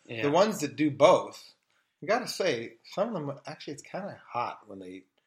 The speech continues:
Speaker 2: <laughs> it's really crazy when they become both. I mean, that, but
Speaker 1: You're gonna
Speaker 2: in
Speaker 1: get
Speaker 2: por-,
Speaker 1: fa-, you're gonna get fan mail
Speaker 2: in the
Speaker 1: if
Speaker 2: por-,
Speaker 1: this, if this goes viral.
Speaker 2: in the porn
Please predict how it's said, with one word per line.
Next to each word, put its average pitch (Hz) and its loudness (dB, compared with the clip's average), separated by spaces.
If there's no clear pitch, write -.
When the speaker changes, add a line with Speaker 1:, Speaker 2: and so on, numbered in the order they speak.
Speaker 2:
<laughs> 123 -12
it's 135 -6
really 143 -4
crazy 123 -4
when 95 -16
they 98 -14
become 117 -6
both. - -6
I 135 -10
mean, 139 0
that, 151 2
but 143 2
Speaker 1:
You're 160 2
gonna 151 6
Speaker 2:
in 127 2
Speaker 1:
get 127 6
Speaker 2:
por-, 226 8
Speaker 1:
fa-, 131 -2
you're 151 2
gonna 165 4
get 120 0
fan 131 -8
mail - -18
Speaker 2:
in 151 0
the 139 0
Speaker 1:
if 135 -6
Speaker 2:
por-, 175 6
Speaker 1:
this, 143 0
if 139 -4
this 139 0
goes 110 -6
viral. - -10
Speaker 2:
in 147 0
the 131 2
porn 160 0